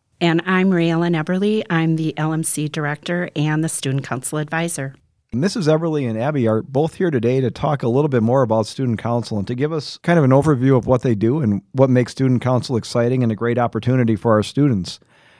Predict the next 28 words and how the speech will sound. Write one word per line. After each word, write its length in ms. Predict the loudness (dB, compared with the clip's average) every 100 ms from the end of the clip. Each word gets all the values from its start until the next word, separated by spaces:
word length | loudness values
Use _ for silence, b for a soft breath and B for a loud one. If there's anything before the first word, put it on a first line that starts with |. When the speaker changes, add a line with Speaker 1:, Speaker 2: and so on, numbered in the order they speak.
| b 0
Speaker 2:
Abby, 300 | 2 6 6
by 180 | 8 8
the 120 | 6
way, 240 | 6 6
is 120 | 6
our 160 | 6 4
student 300 | 2 0 2
council 300 | 2 0 -2
president. 540 | 0 0 0 -4 -10 -16 _ -14
So 200 | -6 -4
she's 280 | -2 0 2
an 100 | 2
eighth 180 | 2
grade 240 | 2 0 0
student. 440 | 0 0 0 -4 _ 0
Abby, 180 | 4 4
have 80 | 4
you 80 |
been 160 | 6 6
at 100 | 6
Richmond 440 | 2 0 -2 -2
since, 520 | -2 -2 0 -2 -4 2
uh, 560 | 4 4 4 2 0 -4 _ -12
junior 280 | -2 0 0
kindergarten? 500 | -2 -2 0 -2 -2
Is 80 | 0
that 140 | 0
right? 260 | 0 -2